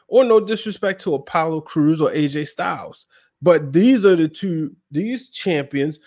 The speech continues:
are exactly what they're doing. They're champions. They're all over the company. And I'm loving every bit of it.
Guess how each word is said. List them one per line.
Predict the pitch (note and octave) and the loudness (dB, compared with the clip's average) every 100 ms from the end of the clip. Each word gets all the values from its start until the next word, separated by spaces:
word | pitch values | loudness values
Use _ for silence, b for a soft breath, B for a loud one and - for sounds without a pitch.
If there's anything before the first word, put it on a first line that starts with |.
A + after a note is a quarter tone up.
| b - | b -8
are | C#3 | -2
exactly | C3+ B2+ D#3 D#3 | -2 0 -2 -2
what | D#3+ | -6
they're | D#3+ D#3 | -6 -6
doing. | - D#3+ | -4 -2
They're | B2+ | -2
champions. | A#2 - F3 E3+ G3 F3 | -6 0 0 4 2 2
They're | C3+ A2+ G#2+ _ _ _ - | 0 -4 -8 _ _ _ -8
all | D3+ E3 E3+ | 4 6 8
over | E3 E3+ D#3+ | 6 6 2
the | |
company. | D3 - F3 E3+ F3 F#3 F#3 B _ | 0 0 0 0 -4 -4 -8 B _
And | E3+ G#3+ | 0 2
I'm | A3 | 2
loving | G#3+ G#3 G3+ | 2 4 4
every | G3+ G3 | 4 2
bit | D#3+ G#3+ | 2 4
of | F3+ G2+ | 4 2
it. | F2+ | -8